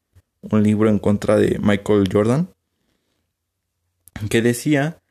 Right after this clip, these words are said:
que Horace Grant llevaba la información a Smith de cómo era Michael Jordan, de que era un tirano, y por eso siempre buscaban dañar la imagen de Michael Jordan, de la mejor persona, de la que no podía hacer nada malo.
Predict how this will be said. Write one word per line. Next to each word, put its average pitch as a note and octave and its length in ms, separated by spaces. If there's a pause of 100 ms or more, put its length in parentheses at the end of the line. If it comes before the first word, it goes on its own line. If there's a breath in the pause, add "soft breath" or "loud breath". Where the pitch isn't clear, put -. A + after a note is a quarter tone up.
(300 loud breath)
que G#2+ 160
Horace D#3 360
Grant E3 360 (360)
llevaba G#2+ 420
la A2+ 80
información G#2 460
a A#2+ 60
Smith C3+ 380 (1500)
de G2+ 460
cómo G#2+ 300
era G#2 140
Michael G#2 460
Jordan, A2 380
de G2+ 140
que - 100
era G2 100
un G2 140
tirano, G#2+ 500 (320)
y A2+ 100
por G2 200
eso G2+ 500 (320)
siempre B2+ 460
buscaban A2+ 580
dañar G2+ 340
la G#2+ 60
imagen G#2 360
de G#2 80
Michael G2 400
Jordan, G#2 280
de G2 120
la F#2+ 100
mejor F#2+ 460
persona, A2 520
de G2+ 100
la F#2+ 100
que F#2 160
no G#2 160
podía A2 180
hacer G#2+ 200
nada G#2 240
malo. G#2 380